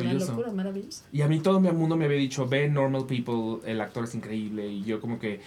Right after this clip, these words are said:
Speaker 1: eh, o sea, como que me, me, me contaban de qué trataba, y yo decía, "Mm". Y lo acabé viendo hasta, creo que Aftersun, fue la, mi primer enfrentamiento con él, eh,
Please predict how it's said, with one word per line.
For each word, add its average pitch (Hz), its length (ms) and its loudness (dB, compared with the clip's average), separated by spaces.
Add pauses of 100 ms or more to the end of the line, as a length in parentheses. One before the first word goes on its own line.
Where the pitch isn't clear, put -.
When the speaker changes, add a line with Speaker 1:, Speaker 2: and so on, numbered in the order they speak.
(220)
Speaker 1:
eh, 370 420 -2
o 147 100 0
sea, 147 100 0
como 143 160 0
que 147 80 -2
me, 139 200 2
me, 135 220 2
me 131 240 0
contaban 147 460 0
de 139 80 0
qué 135 80 -4
trataba, 123 440 -2
y 123 60 -4
yo 117 60 -2
decía, 123 280 -4
"Mm". 233 260 -4 (440)
Y 131 120 2
lo 131 100 4
acabé 131 240 4
viendo 147 240 2
hasta, 123 400 0
creo 120 160 -4
que 123 120 -2
Aftersun, 113 600 -4 (200)
fue 113 100 -4
la, 110 60 -2
mi 117 140 0
primer 107 260 -2
enfrentamiento 107 480 -4
con 107 160 -4
él, 120 200 -4 (480)
eh, 101 320 -4